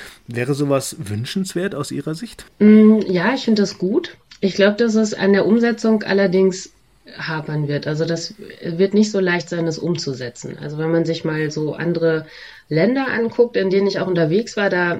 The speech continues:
Speaker 2: habe ich zum Beispiel Nationalparks gesehen, in die darf man nur, wenn man vorher Eintritt bezahlt hat.
Speaker 1: Mhm.
Speaker 2: Und, ähm,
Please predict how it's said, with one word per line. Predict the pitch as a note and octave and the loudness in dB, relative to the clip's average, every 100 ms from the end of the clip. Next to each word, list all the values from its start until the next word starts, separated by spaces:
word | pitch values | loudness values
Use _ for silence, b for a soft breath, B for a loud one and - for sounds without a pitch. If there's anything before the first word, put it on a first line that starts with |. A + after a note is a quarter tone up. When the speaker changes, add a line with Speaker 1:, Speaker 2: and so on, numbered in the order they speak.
| E3 | -6
Speaker 2:
habe | F3 F#3 | -4 -4
ich | - | -4
zum | E3+ | -2
Beispiel | E3 E3+ E3 | -2 0 -2
Nationalparks | D#3+ D#3+ D#3 D#3+ F3 E3+ - | -2 -2 -2 -4 -6 -10 -6
gesehen, | D#3+ E3 E3 E3 | -4 -2 -2 -4
in | - D#3 | -4 -6
die | D#3+ E3 E3+ B B B B | -2 -2 -2 B B B B
darf | F3 F3 | -6 -2
man | G3 G3+ | 0 2
nur, | G#3+ | 2
wenn | G#3 | 4
man | G3+ G3+ | 2 2
vorher | G#3+ A3 | 2 2
Eintritt | G3+ D#3+ C#3 - | 2 -2 -2 -8
bezahlt | C3 - C3 - | -10 -10 -10 -8
hat. | C3+ - B B B B _ | -12 -14 B B B B _
Speaker 1:
Mhm. | D3 | 0
Speaker 2:
Und, | E3+ D#3 - | 2 2 -2
ähm, | E3 E3 E3 E3 D#3+ D#3+ | -2 0 0 0 -2 -6